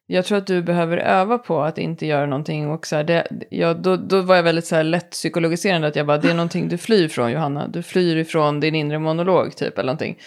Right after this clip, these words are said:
Men nu för tiden så, eh, tänker jag inte så, utan jag tänker bara,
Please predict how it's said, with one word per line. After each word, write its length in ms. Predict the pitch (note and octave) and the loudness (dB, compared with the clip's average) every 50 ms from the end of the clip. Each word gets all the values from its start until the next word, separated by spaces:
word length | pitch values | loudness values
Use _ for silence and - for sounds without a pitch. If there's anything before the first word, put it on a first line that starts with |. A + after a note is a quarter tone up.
| - - - - _ | -20 -20 -20 -18 _
Men 200 | - F3+ F#3 F#3+ | -4 0 2 4
nu 140 | G#3 A3+ A#3 | 4 4 2
för 100 | A3 G#3 | 2 -2
tiden 580 | G3+ G3 F#3 E3+ E3+ D#3+ D#3+ D#3+ D#3 D#3+ E3 - - | -2 0 0 2 2 2 2 0 0 -4 -6 -10 -12
så, 400 | - - - F3 E3+ E3 E3 E3+ - - - - - - - - - - | -8 -2 0 2 2 4 2 0 -2 -6 -8 -8 -8 -8 -6 -6 -6 -6
eh, 760 | - - - - F#2 F2+ - - - - - - - - - - F#3+ G3+ F#3+ _ _ - - - | -6 -6 -4 -4 -4 -4 -4 -6 -6 -6 -6 -8 -8 -8 -10 -12 -14 -16 -20 _ _ -20 -16 -8
tänker 260 | - G#3+ G3 F#3+ F3 F3 | -4 -4 -2 0 0 -2
jag 60 | C#3+ | -2
inte 120 | D3 - | -2 -6
så, 200 | - - - - - _ - - | -8 -8 -8 -8 -10 _ -8 -6
utan 240 | F3 E3+ E3 E3 E3 | -4 -2 -2 0 2
jag 100 | E3+ G3+ | 4 4
tänker 260 | A#3 C#4+ C#4 - F3 E3 | 4 4 4 0 0 2
bara, 240 | E3 D3+ B2 E3 | 2 4 4 2